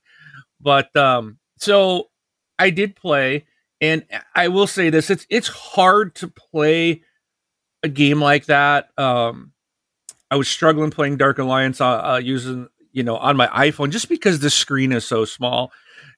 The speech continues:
and the game still looks really good. I mean, it's, it's impressive that I'm able to stream that stuff, you know,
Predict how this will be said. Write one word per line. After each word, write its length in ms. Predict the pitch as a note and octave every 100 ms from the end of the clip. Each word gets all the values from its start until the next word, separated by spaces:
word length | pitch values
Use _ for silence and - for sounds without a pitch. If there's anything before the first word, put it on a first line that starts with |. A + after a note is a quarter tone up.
| -
and 540 | D#3+ D3+ C#3+ C3+ B2 - _ -
the 80 |
game 320 | C#3+ D3+ E3+ E3
still 420 | - D#3 D#3+ C#3+
looks 320 | C3+ C#3 -
really 400 | A#2+ A2+ A#2+ A2
good. 340 | G2 B2+ A2
I 100 | A2+
mean, 260 | A2+ A2 A2
it's, 400 | - A2+ - - -
it's 200 | C3 -
impressive 640 | B2 - D#3+ - C#3+ A#2
that 300 | B2+ B2 A#2+ - _ _ -
I'm 120 | C3
able 240 | C3+ B2+
to 80 | A#2
stream 420 | - - A#2+ B2
that 200 | A#2 A2
stuff, 420 | - A2+ G#2+ - _ _ _ _ _
you 100 | A#2+
know, 340 | A2 G#2 G2